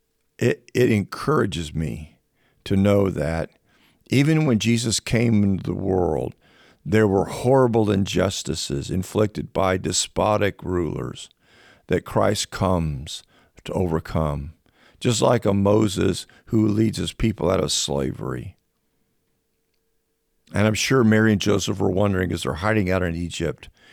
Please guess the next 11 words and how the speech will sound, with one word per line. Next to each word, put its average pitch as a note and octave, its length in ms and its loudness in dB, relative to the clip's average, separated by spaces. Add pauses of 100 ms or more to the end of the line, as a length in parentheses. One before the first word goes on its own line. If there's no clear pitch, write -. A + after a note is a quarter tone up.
(100)
waiting A2 360 4
for G2 240 0
a F2+ 80 2
wicked G#2 400 0
ruler E2+ 340 -2
to D2+ 140 -4
die, B1 480 -8 (1300)
"How G2 180 0
long, G2+ 320 4
O F#2 100 2
Lord, F2+ 440 -2